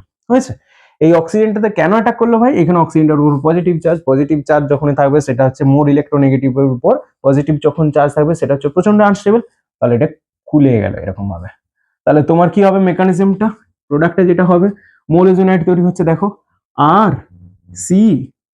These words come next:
এদিকে কি হয়েছে? এইদিকে হয়েছে হা-, হাইড্রোজেন, এইদিকে হয়েছে সি, এদিকে হয়েছে আর, এদিকে হয়েছে হাইড্রোজেন, হয়েছে? আচ্ছা,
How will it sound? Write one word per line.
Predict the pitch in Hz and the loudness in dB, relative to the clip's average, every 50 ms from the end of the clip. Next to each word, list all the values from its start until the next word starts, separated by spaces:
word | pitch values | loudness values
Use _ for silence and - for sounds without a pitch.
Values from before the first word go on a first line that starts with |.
| _ _ _ _ _ _ _ 92 92 90 92 - _ _ _ _ _ _ _ _ _ _ _ - | _ _ _ _ _ _ _ _ -20 -20 -20 -20 _ _ _ _ _ _ _ _ _ _ _ -2
এদিকে | 151 151 160 151 165 165 | 0 0 2 2 0 0
কি | - 202 | 2 2
হয়েছে? | 196 165 135 - - 107 98 95 - _ _ _ _ _ _ _ - | 4 4 2 0 -2 -6 -8 -10 -12 _ _ _ _ _ _ _ -2
এইদিকে | 135 139 139 151 147 | 0 2 2 2 2
হয়েছে | 156 156 156 156 180 | 2 0 0 0 -2
হা-, | 160 131 - - | -4 -4 -6 -10
হাইড্রোজেন, | - - - 135 135 139 160 175 196 220 175 120 110 - - - _ _ _ _ _ | -10 -6 -2 -2 0 0 0 0 2 0 0 -2 -4 -8 -14 -20 _ _ _ _ _
এইদিকে | 135 135 135 143 139 151 | 0 2 2 2 2 2
হয়েছে | 151 151 156 147 | 2 2 0 -2
সি, | 151 - - 190 202 190 143 120 - 131 | -2 -2 -2 0 2 2 2 0 0 0
এদিকে | 123 135 135 143 | 0 0 0 0
হয়েছে | 147 143 139 156 147 - - | 0 0 0 -2 -4 -2 -2
আর, | 147 165 196 214 160 - - - _ _ _ _ _ | 0 0 2 2 0 -2 -4 -10 _ _ _ _ _
এদিকে | - 127 127 147 143 165 | -2 0 0 2 2 2
হয়েছে | 165 160 - 175 | 0 2 0 0
হাইড্রোজেন, | 156 160 156 156 156 175 180 214 220 214 - _ _ _ _ _ | 2 2 2 2 2 2 2 2 2 0 -4 _ _ _ _ _
হয়েছে? | 226 233 226 - 107 - - _ _ _ _ _ _ _ - | -4 -2 -2 -2 -6 -8 -10 _ _ _ _ _ _ _ -8
আচ্ছা, | 127 127 - - | -8 -6 -4 -4